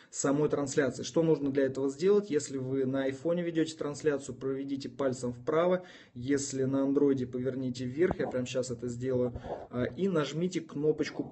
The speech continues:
"Поделиться". Вот у меня щас нет этой кнопки "Поделиться". Не знаю, почему нету. А, друзья, давайте тогда с вами проверим. А, поворачиваем пальчиком вправо,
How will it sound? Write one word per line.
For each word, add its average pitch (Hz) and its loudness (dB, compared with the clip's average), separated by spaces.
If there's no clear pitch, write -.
"Поделиться". 139 -2
Вот 120 -8
у 120 -10
меня 113 -6
щас - -12
нет 151 -6
этой 165 -6
кнопки 156 -10
"Поделиться". 139 -10
Не 127 -2
знаю, 117 -2
почему - -16
нету. - -8
А, 123 -2
друзья, 139 2
давайте 139 2
тогда 139 2
с 135 -4
вами 139 4
проверим. 135 2
А, 131 2
поворачиваем 135 2
пальчиком 131 0
вправо, 175 2